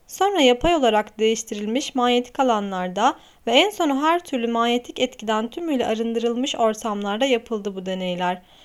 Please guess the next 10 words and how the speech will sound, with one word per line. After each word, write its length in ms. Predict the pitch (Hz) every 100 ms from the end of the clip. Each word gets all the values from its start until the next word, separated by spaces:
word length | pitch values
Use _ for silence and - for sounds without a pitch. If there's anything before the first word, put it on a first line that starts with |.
| _
Kral 280 | - 294 330
kelebekleri 840 | 427 330 269 233 233 - 202 240 269
doğal 280 | 240 262 339
koşullarda 1080 | - 254 - 208 208 196 185 185 214 330 - _
her 220 | - 339
zaman 360 | 359 262 262 294
yaptıklarını 640 | 247 240 - - 226 220
yaptılar. 580 | 208 185 - - 185 185 - _ _
Güneybatıya 640 | - 285 370 330 277 247 214
yöneldiler. 760 | 208 202 190 185 180 190 285